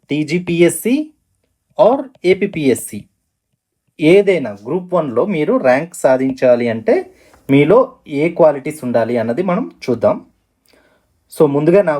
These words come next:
గురించి, నా పేరు శివాజీ. నేను యూపీఎస్సీ సివిల్ సర్వీసెస్‌లోను and గ్రూప్ వన్లోను ఇంటర్వ్యూ వరకు వెళ్ళడం జరిగింది. So టాపిక్లోకి వస్తే, చాలామందికి తెలుసు గ్రూప్ వన్ యొక్క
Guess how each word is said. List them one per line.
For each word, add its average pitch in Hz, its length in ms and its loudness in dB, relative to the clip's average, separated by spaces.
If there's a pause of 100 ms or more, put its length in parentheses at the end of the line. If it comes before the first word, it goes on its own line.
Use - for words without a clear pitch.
గురించి, 151 320 -8 (680)
నా 131 80 2 (120)
పేరు 156 240 4 (180)
శివాజీ. 135 420 2 (1000)
నేను 147 220 0 (460)
యూపీఎస్సీ 185 520 2 (120)
సివిల్ 156 260 -4
సర్వీసెస్‌లోను 147 720 -2 (440)
and 139 100 -6 (120)
గ్రూప్ 139 240 -4
వన్లోను 147 360 2 (640)
ఇంటర్వ్యూ 170 360 2
వరకు 139 280 0
వెళ్ళడం 120 360 0
జరిగింది. 123 400 0 (1080)
So 190 100 4 (360)
టాపిక్లోకి 151 600 2
వస్తే, 113 300 -2 (1300)
చాలామందికి 175 600 0 (180)
తెలుసు 131 240 0 (140)
గ్రూప్ 139 280 -4
వన్ 160 180 2
యొక్క 147 180 0